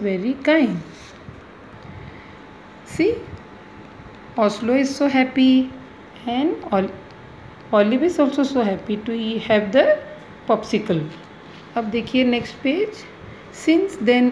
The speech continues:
Omni, Olive and Oslo became good friends। Oslo, Omni and Olive तीनों फ्रेंड्स बन गए। They became good friends। See, this is the story।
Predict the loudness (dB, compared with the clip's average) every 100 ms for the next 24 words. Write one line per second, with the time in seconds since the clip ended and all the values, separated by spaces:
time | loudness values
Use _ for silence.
0 | 0 0 0 0 0 0 0 -2 -2 0
1 | -2 -2 -2 -2 -2 -2 -2 -2 -4 0
2 | 2 4 2 0 -2 0 -2 -8 -16 -18
3 | -18 -18 -18 -20 -20 -18 -6 -2 0 -2
4 | -4 -2 2 4 4 4 2 0 -2 -14
5 | -20 -20 -16 -6 -2 -2 -2 -2 -2 0
6 | 2 0 -2 -6 -6 -4 -4 -2 -2 -2
7 | -4 -10 -16 -20 -18 -6 -2 0 2 2
8 | 0 -8 -16 -16 -18 2 4 6 2 4
9 | 6 6 6 4 2 -2 -10 -20 -20 -20
10 | -16 -16 -14 -14 -14 -14 -20 -14 -2 4
11 | 4 4 0 -2 -2 -4 -2 0 0 2
12 | 2 0 -2 -2 -2 -6 -14 -16 -18 -20
13 | -20 -20 -4 2 2 2 -2 -4 0 2
14 | 2 2 2 4 2